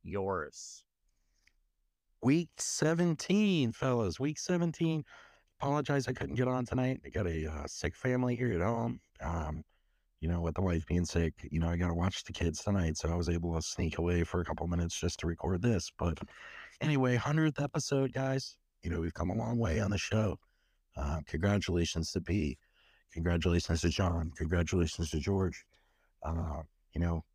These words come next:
Speaker 2: the show's come a long way. I'm, I'm happy to see we're still going. And a hundred episodes in, it's, uh, it's amazing. And, and, you know, I'm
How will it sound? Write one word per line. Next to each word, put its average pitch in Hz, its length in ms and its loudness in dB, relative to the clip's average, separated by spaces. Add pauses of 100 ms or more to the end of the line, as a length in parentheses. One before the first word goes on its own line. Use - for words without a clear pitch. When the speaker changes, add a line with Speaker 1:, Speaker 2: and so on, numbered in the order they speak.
(320)
Speaker 2:
the - 60 -10
show's 117 260 0
come 127 160 0
a 110 60 0
long 92 180 0
way. 80 300 0
I'm, 80 200 -2
I'm 80 120 2
happy 98 280 -2
to 76 80 -2
see - 220 -2
we're 101 160 0
still 82 220 -4
going. 85 600 0 (360)
And 69 220 -4
a 78 160 -4
hundred 117 280 2
episodes 87 460 0
in, 92 200 2
it's, 82 300 -6
uh, 73 240 -4 (420)
it's 73 140 -6
amazing. 80 440 0
And, 73 240 -4
and, 71 300 -4
you 87 80 2
know, 85 140 2
I'm 76 220 -4